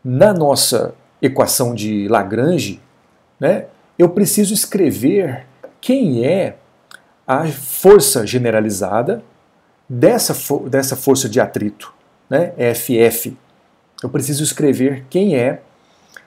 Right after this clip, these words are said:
essa, a força generalizada, né? E nós sabemos que uma força generalizada, em termos da força F, é, é obtida multiplicando, fazendo o produto escalar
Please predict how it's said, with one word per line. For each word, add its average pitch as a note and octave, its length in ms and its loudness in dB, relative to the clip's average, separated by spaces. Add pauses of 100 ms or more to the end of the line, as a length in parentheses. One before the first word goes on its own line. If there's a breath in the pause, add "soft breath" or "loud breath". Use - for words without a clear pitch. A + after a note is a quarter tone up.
(200 soft breath)
essa, A#2+ 760 -2 (760)
a A2+ 300 -6
força B2+ 320 -2
generalizada, B2 720 -2 (360)
né? D#3+ 260 -4 (400 soft breath)
E G3 240 0
nós G3 180 2
sabemos B2 420 0
que C#3 120 -4
uma A#2+ 100 -2
força A2+ 320 -4
generalizada, A#2 840 0
em A#2 120 -4
termos A2+ 360 -2
da G#2 140 -2
força A#2+ 480 -2
F, C#3+ 500 -2
é, C3 300 0 (400 soft breath)
é A#2 420 -2
obtida C#3+ 640 0
multiplicando, D3 720 0
fazendo C3 240 -4
o B2+ 60 -4
produto C3 260 0
escalar C3+ 600 -2